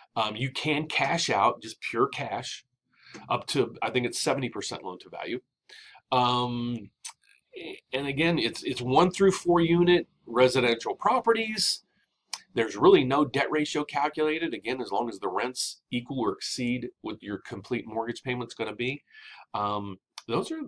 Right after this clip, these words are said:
those are basically the basic tips of this. I just wanted to do a short video. We have this program available to us now. So if you're running into any issues or you have some rental properties you need to pull out cash and you're having, uh, uh, you know,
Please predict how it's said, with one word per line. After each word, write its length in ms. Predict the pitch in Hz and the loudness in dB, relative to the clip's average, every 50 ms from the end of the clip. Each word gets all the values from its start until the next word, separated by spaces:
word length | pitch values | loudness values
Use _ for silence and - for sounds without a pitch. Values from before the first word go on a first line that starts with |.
| - | -6
those 260 | - 139 - 302 285 269 | -2 -2 -2 -2 -2 -4
are 60 | 185 | -4
basically 360 | 175 - 196 190 - 175 165 | -2 -2 -2 -2 0 -2 0
the 80 | 135 123 | 0 -2
basic 360 | 160 180 196 - - - - | -2 -2 -2 -4 -8 -10 -6
tips 300 | - - 233 - - - | -4 -4 -4 -4 -4 -6
of 120 | 101 76 | -8 -6
this. 220 | - 90 - - - | -8 -10 -10 -6 -4
I 80 | 139 151 | -2 -2
just 160 | 175 190 220 | 0 0 0
wanted 160 | 220 202 165 | 0 0 0
to 60 | 135 127 | 0 0
do 100 | 139 127 | 0 0
a 40 | |
short 260 | 123 - 170 156 131 143 | 0 0 0 0 2 2
video. 180 | 151 131 107 | 2 2 2
We 140 | 104 - - | 0 -2 -4
have 240 | - - 151 165 160 | -2 -2 -2 0 0
this 160 | 180 185 - | -2 -2 -2
program 380 | - 170 151 147 151 151 143 135 | 0 2 2 2 2 0 -2 -2
available 360 | 120 131 131 127 123 127 123 | 0 2 2 2 2 -2 -4
to 140 | - 127 127 | -2 -2 -2
us 140 | 127 - | -2 -2
now. 420 | 127 113 123 123 113 98 87 85 - - _ _ _ - - - - - - _ | -4 0 0 2 2 2 0 -2 -2 -6 _ _ _ -20 -20 -20 -20 -20 -20 _
So 120 | - - 113 | -2 0 0
if 100 | 98 - | 0 0
you're 120 | 104 107 | -2 -2
running 300 | 104 120 127 139 135 139 | 0 0 0 0 -2 -4
into 220 | 139 135 123 131 95 | -4 -2 0 0 2
any 260 | 123 127 135 131 127 - | 2 2 0 0 0 0
issues 720 | 156 175 - - - 104 92 90 92 - - - - - | 0 0 0 0 -2 -4 -6 -6 -8 -10 -10 -10 -10 -10
or 140 | - 113 117 | -6 -4 -2
you 120 | 117 117 107 | -2 -2 -2
have 220 | 117 123 120 - | 0 0 0 0
some 220 | - - 127 123 135 | -2 -4 -2 0 0
rental 200 | 160 180 175 175 | 2 2 2 2
properties 440 | - 127 117 113 - 113 113 107 110 | 4 4 4 4 2 -2 -6 -6 -8
you 100 | 113 113 | -6 -4
need 140 | 120 123 | -4 -2
to 60 | 120 - | -4 -4
pull 240 | - - 147 135 | -8 -4 0 2
out 160 | 131 127 127 - | 2 2 0 -2
cash 400 | - 165 175 175 170 170 - - | -2 0 2 2 2 2 0 -4
and 80 | 110 | -8
you're 120 | 104 107 123 | -6 -4 -2
having, 320 | 123 127 127 127 123 120 - - - - - - - | 0 0 0 -2 -4 -6 -10 -16 -18 -20 -18 -6 0
uh, 280 | 117 113 113 113 101 87 - | 2 4 4 4 2 -2 -4
uh, 180 | - 104 90 - - - - - - _ _ _ - - - - - | -6 -6 -6 -6 -8 -12 -12 -14 -18 _ _ _ -18 -16 -16 -14 -12
you 100 | - 110 | -10 -12
know, 100 | 101 | -12